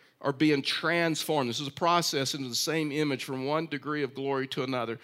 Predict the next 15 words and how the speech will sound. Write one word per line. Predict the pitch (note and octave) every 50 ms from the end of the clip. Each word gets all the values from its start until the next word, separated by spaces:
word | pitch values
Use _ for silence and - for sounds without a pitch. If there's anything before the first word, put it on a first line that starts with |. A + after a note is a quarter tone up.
| - - - - - -
"For | - C3 B2
this | C#3 E3 E3 D#3
comes | - - D#3+ E3+ D#3+ D#3+ D3+
from | - - D#3+ C#3
the | C3
Lord | A#2+ C3 C#3+ D3+ D#3 D#3+ D3
who | B2 B2+ A#2+ A#2+ -
is | - D3+ D#3+ D#3+ D#3+ D3+ C#3 -
the | - A#2
Spirit." | G#2+ - - - - C3+ A2+ G#2+ F#2 - _ _ _ _ _ _ _ _ _ _ _ _ _ _ _ _ _ _ _ _ _ _ _ _ _ _ _ _ _ _ _ _ _ _ _ _ -
And | A2+
we | A2+ C#3 D3
are | C3+
being | B2+ D3 C#3 A2+ G2+ F#2
changed | - - - - A#1+ - - - - - - -